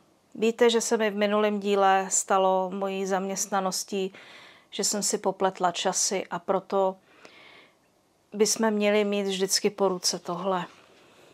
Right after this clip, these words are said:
Tohleto je ma-, manuál vlastně k tomu hrnci a v každém tom manuálu máte vzadu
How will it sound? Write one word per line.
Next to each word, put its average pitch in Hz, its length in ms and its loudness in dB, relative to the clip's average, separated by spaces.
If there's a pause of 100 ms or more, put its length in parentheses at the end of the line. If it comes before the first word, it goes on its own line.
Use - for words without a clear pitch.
(160)
Tohleto 226 600 2
je 214 440 6 (1600)
ma-, 196 300 6
manuál 208 560 8
vlastně 196 380 2
k 202 80 -16
tomu 202 260 0
hrnci 196 760 0 (100)
a 185 160 0
v - 120 -12
každém 214 400 2
tom 208 220 0
manuálu 190 760 4
máte 185 320 -2
vzadu 180 640 0